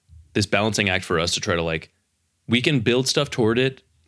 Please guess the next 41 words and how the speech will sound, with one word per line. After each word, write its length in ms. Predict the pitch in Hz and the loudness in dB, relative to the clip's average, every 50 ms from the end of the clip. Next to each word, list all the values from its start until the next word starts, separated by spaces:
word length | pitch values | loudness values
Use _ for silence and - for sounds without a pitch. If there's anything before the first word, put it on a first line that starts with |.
| _ _ _ _ _ _ - | _ _ _ _ _ _ -2
but 120 | 117 101 | 0 2
we 120 | 98 107 | 2 2
also 220 | 107 113 113 - 123 | 2 2 0 0 0
need 160 | 113 110 104 | 0 0 0
to 80 | 117 107 | -2 0
get 240 | 98 101 101 - | 0 0 0 0
input 380 | 92 98 98 95 - 117 104 - | 0 -2 -2 0 0 -2 -2 0
from 140 | - 101 95 | -2 -2 -2
enough 240 | 90 92 92 92 - | -2 -2 -4 -4 -4
people 320 | - 101 90 - 95 - | -4 -4 -2 0 -2 -2
in, 240 | 92 92 90 90 - - - | -2 -4 -6 -8 -10 -4 -2
like, 220 | 101 95 90 - _ _ - | -2 -2 -2 -4 _ _ -2
are 120 | 107 110 | 0 2
there 160 | 107 117 113 | 2 2 2
enough 240 | 107 98 92 92 - | 2 0 0 -2 -4
prospects 480 | - 92 85 85 - - 85 80 - - | -2 -2 -2 -2 -2 -4 -4 -4 -4 -6
in 60 | 78 | -6
this 120 | 78 78 - | -4 -4 -4
space 480 | - - 80 76 73 - - - - - _ _ _ _ _ _ _ _ _ _ _ _ _ _ _ _ | -4 -4 -6 -6 -4 -2 -2 -4 -4 -8 _ _ _ _ _ _ _ _ _ _ _ _ _ _ _ _
to 80 | - 120 | -4 -2
justify 400 | 98 90 87 87 - - - 85 | 0 0 -2 -2 -4 -4 -4 -4
spending 280 | 82 - 87 82 80 78 | -4 -6 -6 -6 -6 -6
time 260 | - 92 87 87 85 | -4 -4 -4 -4 -4
on 100 | 85 85 | -4 -4
it? 140 | 85 85 - _ _ _ - | -4 -6 -8 _ _ _ 0
Or 220 | 127 127 127 123 | 2 4 4 4
is 140 | 117 117 104 | 4 2 2
there 260 | 117 110 104 107 101 - | 2 2 2 0 0 -2
so 180 | - - - 123 | 0 0 0 2
little 200 | 107 113 107 101 | 2 2 0 2
time 200 | - 107 95 95 | 0 0 0 0
to 120 | 92 92 | -2 -4
spend 240 | - - 127 120 113 | -4 -2 -2 -2 0
on 120 | 107 104 107 | 0 0 0
it 60 | 98 | 0
that 120 | - 92 | -2 -2
it 40 | 85 | -2
just 180 | 82 - 90 87 | -2 -4 -4 -2
doesn't 200 | 87 85 87 80 | -4 -4 -4 -6
matter? 320 | 76 71 82 82 90 104 101 | -8 -8 -6 -6 -4 -4 -4
Like, 220 | - 85 82 - | -4 -6 -8 -8